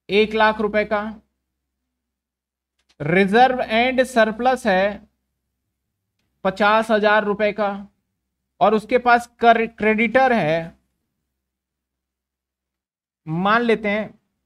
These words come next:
बीस हजार रुपए का। आप बताइए इस कंपनी की, मैंने आपको सारी बता दी क्या चीजें हैं इन कंपनी के पास, मुझे आप बताइए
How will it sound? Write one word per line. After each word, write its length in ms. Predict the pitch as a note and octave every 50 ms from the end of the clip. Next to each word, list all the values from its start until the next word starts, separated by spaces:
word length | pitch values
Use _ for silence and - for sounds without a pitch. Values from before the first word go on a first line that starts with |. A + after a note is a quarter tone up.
| _ D#3
बीस 340 | D3+ C#3+ F3 G3+ A3 G#3 A#3
हजार 280 | A3 G#3 G#3 G#3 G#3
रुपए 240 | G3+ G3+ F#3+ G3+ G3+
का। 220 | G3 G3+ G3+ G3+ G3+ _ _ _ _ _ _ -
आप 180 | G#3 B3 C4
बताइए 540 | G#3+ G3 A3 G#3+ A3 G#3+ G#3+ A3 A3 B3 B3+
इस 340 | B3+ B3+ B3+ B3+ C4 A#3 -
कंपनी 520 | - A#3 G#3+ G#3 G3 A3 A3 A3+ A3+ A#3
की, 120 | A3+ B3+ B3
मैंने 240 | A3+ G#3+ A3 A#3
आपको 300 | A3+ G#3 G3+ - _ B3 A#3+
सारी 520 | A#3+ - G#3+ F3 F3 F3+ F#3+ G#3+ A#3+ B3
बता 380 | G#3+ E3+ F3 E3 - E3+ E3+ F3
दी 160 | F3+ A3+ A#3
क्या 220 | A3+ A3+ G3+ F3+ F3
चीजें 340 | F3 - F3+ D#3 C3+ D#3 D3+
हैं 100 | D#3 F#3
इन 100 | G3+ G3+
कंपनी 380 | F#3 - E3+ D3+ C#3+ D#3+ C#3+ C#3+
के 80 | B2+ C#3
पास, 240 | A2+ B2 C3 - E3+
मुझे 220 | E3+ F#3+ F#3+ A#3+
आप 200 | A3+ G#3 G3 G3
बताइए 520 | F#3+ G3 F#3+ F#3+ F3 D#3+ D#3+ F#3+ A3 A#3